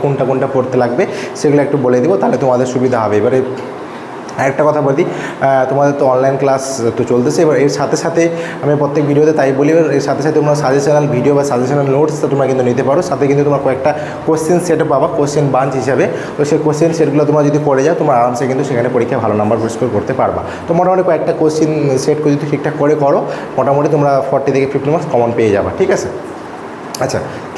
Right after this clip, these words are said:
নেক্সট আজকে যে টপিকটা আছে সেটা হচ্ছে তোমার রিয়েল অ্যানালাইসিস। যারা ম্যাথসে, আহ, আছো, যারা মেজরে, তাদের, উম, সাথে, আহ, actually এই জিনিসটা।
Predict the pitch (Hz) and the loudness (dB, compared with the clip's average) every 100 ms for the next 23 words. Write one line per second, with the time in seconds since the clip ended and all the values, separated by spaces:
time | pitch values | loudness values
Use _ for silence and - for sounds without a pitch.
0 | - - - - - - - 165 190 196 | -14 -14 -14 -14 -14 -14 -4 0 2 0
1 | - - - - - - 165 139 - - | -4 -8 -10 -12 -12 -4 -2 0 -4 -8
2 | - - - - - - - - - 143 | -12 -14 -14 -14 -14 -14 -14 -12 -4 -4
3 | 147 175 170 156 156 151 156 156 151 147 | 0 2 2 0 0 0 0 0 0 0
4 | 147 147 143 147 147 143 143 143 170 151 | 2 2 4 4 4 2 2 0 0 0
5 | 139 127 131 - - 143 123 123 120 117 | 2 2 0 -2 0 0 2 2 2 2
6 | 120 143 135 123 - - - 135 135 165 | 0 2 2 0 -4 -10 -2 0 2 2
7 | 190 147 135 131 127 120 113 120 120 117 | 2 0 2 2 2 2 2 0 0 -2
8 | 123 127 127 127 117 113 117 120 - 131 | -2 0 0 -2 -2 -2 -2 -4 0 0
9 | 123 113 123 123 | 2 0 -2 -2